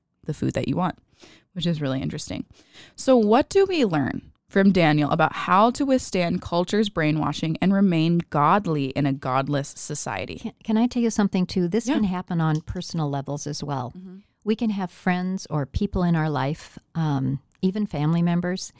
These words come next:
Speaker 2: close people to us who can try this brainwashing on us.
Speaker 1: Yeah.
Speaker 2: And that's why we need to know the truth and to, uh, watch for these signs of brainwashing.
Speaker 1: Yeah.
Speaker 2: It can be very dangerous.
Speaker 1: It can happen on a
Speaker 2: Yeah.
Speaker 1: per-, a more
Speaker 2: It,
Speaker 1: personal
Speaker 2: it
Speaker 1: level.
Speaker 2: really can. So
Speaker 1: Yeah.
Speaker 2: go ahead, Delaney. Tell us what,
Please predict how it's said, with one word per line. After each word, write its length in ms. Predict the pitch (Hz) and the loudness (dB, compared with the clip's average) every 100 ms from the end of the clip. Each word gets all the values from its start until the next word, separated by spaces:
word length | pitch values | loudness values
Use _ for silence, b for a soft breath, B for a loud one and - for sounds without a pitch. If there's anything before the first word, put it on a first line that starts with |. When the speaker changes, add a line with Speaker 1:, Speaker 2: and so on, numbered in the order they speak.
| b b _ | b b _
Speaker 2:
close 380 | - 170 196 - | -4 -4 -4 -2
people 360 | - 196 185 | 0 0 -6
to 200 | 185 185 | -4 -2
us 260 | 165 165 - | -2 -2 0
who 300 | - 180 175 | 2 2 0
can 380 | - 165 156 151 - _ | -8 -8 -8 -10 -16 _
try 260 | - 165 165 | -4 -2 0
this 220 | 156 170 | -2 -4
brainwashing 960 | 143 143 143 156 151 131 139 - 131 - - | -8 -2 0 2 2 -2 -6 -6 -6 -6 -6
on 180 | 131 | -6
us. 280 | 123 - - - | -6 -10 -16 -4
Speaker 1:
Yeah. 140 | 233 | 0
Speaker 2:
And 80 | - | 0
that's 220 | 175 - | 0 -2
why 140 | 175 165 | -4 -4
we 120 | 170 | -4
need 240 | 165 165 | -4 -6
to 120 | - 156 | -4 0
know 220 | 151 143 | 0 0
the 140 | 147 | -4
truth 520 | 135 - 175 208 - - b b b b - | -8 -6 -4 -4 -8 -18 b b b b -6
and 200 | 156 160 | -2 -2
to, 560 | - 180 156 151 147 - | -4 -4 -4 -2 -6 -8
uh, 280 | 170 143 147 | -10 -8 -10
watch 500 | - 156 165 220 - - | -12 -10 -8 -8 -12 -14
for 160 | - | -10
these 220 | 156 156 - | -6 -6 -6
signs 400 | 160 156 180 156 | -4 -2 -4 -6
of 120 | 147 | -8
brainwashing. 720 | 139 165 165 143 - - - - | -4 -2 -2 -4 -8 -10 -10 -8
Speaker 1:
Yeah. 180 | 220 | -6
Speaker 2:
It 20 | 214 | -4
can 80 | 180 | -4
be 100 | 165 | -4
very 240 | 156 160 | -8 -10
dangerous. 360 | 165 143 156 196 | -6 -6 -4 -4
Speaker 1:
It 40 | |
can 140 | 220 | -4
happen 320 | 196 190 196 202 | -2 -4 -2 -2
on 100 | 190 | -2
a 60 | |
Speaker 2:
Yeah. 100 | 170 | -2
Speaker 1:
per-, 120 | 156 - | -2 0
a 80 | 190 | 2
more 220 | 190 190 | 2 4
Speaker 2:
It, 40 | |
Speaker 1:
personal 480 | - 185 190 190 190 | 2 2 0 0 0
Speaker 2:
it 40 | 170 | 0
Speaker 1:
level. 220 | 170 151 | 0 0
Speaker 2:
really 220 | 170 170 | 0 0
can. 420 | 175 160 156 127 - | -4 -8 -6 -6 -8
So 140 | 170 | -6
Speaker 1:
Yeah. 80 | 220 | -2
Speaker 2:
go 80 | 240 | -2
ahead, 240 | 226 175 | -2 -6
Delaney. 320 | 170 165 165 | -8 -6 -6
Tell 220 | 165 202 | -8 -10
us 200 | 208 202 | -10 -10
what, 360 | 170 170 139 - | -10 -10 -12 -18